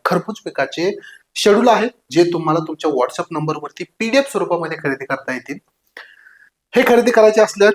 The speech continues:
याच्या लिंक्स मी डिस्क्रिप्शन बॉक्समध्ये देत आहे, तिथून तुम्ही खरेदी करा. नसेल तर या WhatsApp नंबरवरती आम्हाला मेसेज करा, हाच PhonePe आणि Google Pay-चा नंबर आहे,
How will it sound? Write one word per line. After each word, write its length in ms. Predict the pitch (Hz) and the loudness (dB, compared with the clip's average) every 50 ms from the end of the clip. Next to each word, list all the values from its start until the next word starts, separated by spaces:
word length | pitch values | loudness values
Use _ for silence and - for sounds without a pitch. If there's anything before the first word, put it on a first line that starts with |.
| _ - | _ 0
याच्या 380 | 165 160 156 160 180 180 175 | 0 0 0 2 2 2 2
लिंक्स 400 | 160 165 156 175 202 214 202 - - | 2 0 -2 -2 -2 -2 -4 -6 -6
मी 60 | 196 175 | -6 -6
डिस्क्रिप्शन 440 | 170 170 - - 175 - - 175 | -6 -10 -14 -16 -16 -16 -14 -8
बॉक्समध्ये 400 | 160 156 151 151 - 156 151 156 151 | -8 -8 -8 -6 -8 -10 -10 -8 -8
देत 120 | 156 151 143 | -8 -6 -4
आहे, 200 | 151 143 143 156 | -4 -4 -4 -6
तिथून 300 | 156 _ 135 - - 151 | -14 _ -16 -12 -12 -12
तुम्ही 220 | 156 - 143 151 143 - | -8 -8 -8 -8 -6 -4
खरेदी 200 | 143 135 131 143 | -6 -6 -6 -6
करा. 260 | - 143 131 135 135 139 - - | -6 -2 -2 -2 -2 -2 -2 -2
नसेल 600 | 160 170 170 - 202 202 214 208 208 - - - _ _ | -2 -2 0 2 2 2 2 0 -4 -10 -16 -18 _ _
तर 40 | 131 | -6
या 140 | 123 123 151 | -4 0 2
WhatsApp 360 | 160 156 151 147 151 - 175 _ | 4 4 4 2 0 -4 -8 _
नंबरवरती 480 | 175 165 165 170 160 165 160 _ - 165 | -8 -6 -6 -4 -4 -4 -6 _ -4 -4
आम्हाला 220 | 156 156 156 156 147 | -2 -2 -2 -4 -6
मेसेज 300 | 127 - - 156 151 - | -8 -12 -14 -14 -12 -2
करा, 260 | - 139 139 139 151 151 - - _ | 0 2 4 4 2 2 -2 -14 _
हाच 400 | - - 196 214 226 - - - _ | -2 2 2 2 2 0 -4 -6 _
PhonePe 260 | 202 165 160 151 165 | -6 -6 -4 -6 -6
आणि 120 | 165 160 165 | -6 -6 -4
Google 240 | 156 151 143 143 143 | -6 -4 -4 -4 -6
Pay-चा 240 | - 151 143 151 | -8 -8 -8 -6
नंबर 260 | 143 139 131 131 139 135 | -8 -8 -6 -6 -2 0
आहे, 260 | 127 127 - - | 0 0 -2 -6